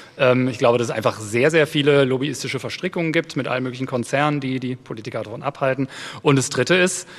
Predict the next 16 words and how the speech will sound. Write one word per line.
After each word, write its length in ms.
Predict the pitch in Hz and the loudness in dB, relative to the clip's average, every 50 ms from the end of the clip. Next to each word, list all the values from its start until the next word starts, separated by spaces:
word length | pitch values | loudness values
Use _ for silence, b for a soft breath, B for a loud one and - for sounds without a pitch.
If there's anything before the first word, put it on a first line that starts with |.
| B B B | B B B
äh, 200 | B 160 160 160 | B 4 4 4
glaube 240 | 151 143 139 151 156 | 4 4 4 4 4
ich, 40 | 151 | 2
dass 140 | 156 147 - | 0 -2 0
Politik 360 | - 156 147 143 185 180 - | 0 -2 -2 0 -2 0 2
manchmal 420 | 160 151 156 - 170 160 156 156 | 2 0 2 2 2 2 2 2
ein 220 | 165 190 - 156 123 | 0 0 -2 0 2
bisschen 320 | 180 208 - - 214 180 | 0 0 2 2 4 4
hinterherhinkt, 840 | 175 180 175 165 143 127 135 147 160 180 180 180 175 170 170 - - | 4 6 4 4 4 4 4 4 4 4 4 2 2 0 0 -2 -4
äh, 240 | - 147 143 147 143 | 0 2 2 4 4
so 80 | 131 147 | 4 2
einem, 400 | 147 143 143 147 135 135 - - - - | 4 4 4 2 0 -2 -8 -14 -12 -6
ja, 240 | 180 160 190 202 | -2 0 0 0
so 80 | 156 156 | 2 2
einem 100 | 151 143 | 0 0
gesellschaftlichen, 760 | 135 123 135 139 156 - 165 147 - 156 147 - 156 147 147 | 2 2 4 4 4 4 2 0 0 -2 -2 0 0 -2 -2